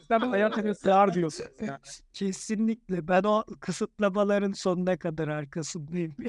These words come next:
Speaker 2: <laughs>
Speaker 1: Yo, yo, ben de arkasındayım da söylemek istediğim o değil. Yani zamanımızın çok büyük bir kısmının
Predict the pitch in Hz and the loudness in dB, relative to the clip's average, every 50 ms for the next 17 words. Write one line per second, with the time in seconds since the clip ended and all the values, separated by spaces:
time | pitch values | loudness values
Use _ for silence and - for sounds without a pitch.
0 | 233 - - 247 247 - - _ - - - 160 160 170 185 170 165 165 180 190 | -10 -10 -12 -14 -14 -14 -16 _ -6 0 2 4 4 4 4 4 4 4 6 6
1 | 220 202 170 - - 165 - 175 160 160 190 247 349 392 320 214 156 139 - - | 6 6 4 4 2 0 0 0 0 2 4 4 4 4 4 4 4 2 2 0
2 | 175 170 175 185 202 202 - - - 214 180 202 208 196 190 202 175 180 147 135 | 0 0 2 2 0 0 -2 0 0 2 2 2 2 2 2 0 0 -2 -2 0
3 | 139 143 151 147 135 143 156 151 156 165 175 180 196 208 214 202 285 302 - - | 0 0 0 0 -2 -2 0 2 2 2 2 2 2 2 2 2 2 0 0 0
4 | 240 247 - _ - 214 208 - _ - 214 202 - - - 208 - - - 175 | -2 -4 -4 _ -2 -2 -2 -2 _ 0 0 0 0 -2 -4 -4 -2 -2 -2 0
5 | 160 175 277 339 | 0 2 0 -2